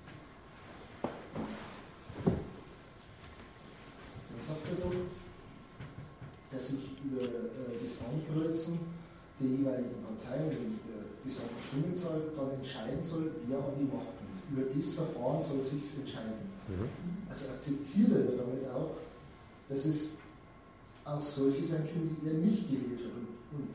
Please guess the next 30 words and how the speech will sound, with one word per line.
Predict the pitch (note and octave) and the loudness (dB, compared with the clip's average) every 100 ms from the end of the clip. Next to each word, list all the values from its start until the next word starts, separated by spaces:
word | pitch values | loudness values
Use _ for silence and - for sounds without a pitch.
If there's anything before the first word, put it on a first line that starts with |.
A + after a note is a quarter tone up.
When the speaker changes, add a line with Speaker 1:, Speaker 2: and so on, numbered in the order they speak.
| - | -8
Speaker 1:
so | - D#3 | -4 2
ist | G#3+ - - | 4 6 6
ja | |
dann | - - - | 6 4 0
einer. | - A#2 A2 - - | -4 -4 -4 -4 -6
Da | - C3 | -8 -4
hat | C#3 | 2
ja | C3+ | 4
der | C#3 | 6
Rolf | C#3 D#3+ - C#3+ | 6 6 4 4
eingangs | D3 C#3 C#3 | 4 4 2
gemeint, | C#3 C#3+ E3 - - - - - - - - - F3 F3 - - - | 2 2 2 0 -8 -12 -12 -12 -12 -14 -12 -6 -2 0 -2 -4 -2
da | C#3+ | 2
gibt's | - F3 F#3 - | 2 2 0 0
die, | D3 D3 C#3 C3+ C#3+ | 2 6 8 8 6
äh, | C3+ C3 B2+ B2 - - - - - - - - - C3+ | 4 6 4 0 -2 -8 -14 -18 -18 -18 -18 -16 -4 2
Linksparteiwähler | E3+ G#3 G3+ G3 F#3+ F3+ F#3 F#3 F#3 F#3 F#3+ | 6 8 8 6 4 4 2 2 6 10 10
und | F#3 F3+ | 8 2
die, | F3 E3+ E3+ E3+ E3+ - - - - - - - - - - - - - - - D3 | -2 0 0 0 0 -4 -10 -12 -10 -8 -8 -10 -12 -12 -12 -8 -6 -6 -8 -6 4
äh, | C#3+ C#3 C#3+ D#3 | 6 6 6 4
gehorchen | C3 C3+ F3+ | 6 4 6
dann | F3 E3+ | 6 6
auch | D3 E3+ | 4 6
der | E3+ E3+ E3+ | 8 8 8
C | - D#3+ | 6 0
D | F3+ | 0
U, | F#3 F#3+ | -2 -2
C | G3 G#3+ | 0 4
S | D#3 | 4
U, | D3+ | 4